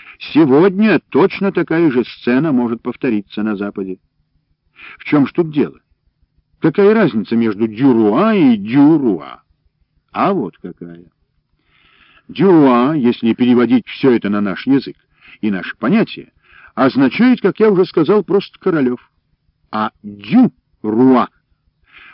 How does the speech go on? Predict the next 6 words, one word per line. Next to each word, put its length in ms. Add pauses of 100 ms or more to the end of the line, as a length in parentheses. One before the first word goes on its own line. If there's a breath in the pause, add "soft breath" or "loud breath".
(120)
пожалуй, 420
будет 380
правильнее 680
перевести 640
как 380
Королевский. 1040